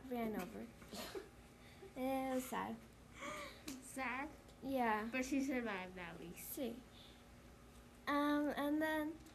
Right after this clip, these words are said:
Speaker 1: Melody went to school and she was frightened. She was like, "What would happen to Penny? I, I feel like she's gonna be okay." And there's also this other character called Miss V.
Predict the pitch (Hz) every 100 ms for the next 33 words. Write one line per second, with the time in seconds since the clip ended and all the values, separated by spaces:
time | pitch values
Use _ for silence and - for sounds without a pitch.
0 | - - - - - - 285 339 349 359
1 | 311 294 - 269 - - 247 247 240 233
2 | 240 240 - 269 262 233 233 - - 247
3 | - 214 226 226 - - - - - -
4 | 285 269 247 233 - - - - - -
5 | - - 262 262 247 240 254 247 233 226
6 | 240 220 208 226 - - 262 233 226 226
7 | 240 - - 254 262 269 254 262 247 233
8 | 226 214 202 262 214 247 - - - -
9 | - - - - 269 285 285 294 311 302
10 | - - - - - 302 302 311 - 302
11 | 311 349 330 - 262 262 254 254 220 -
12 | 220 220 - 208 220 214 - 208 214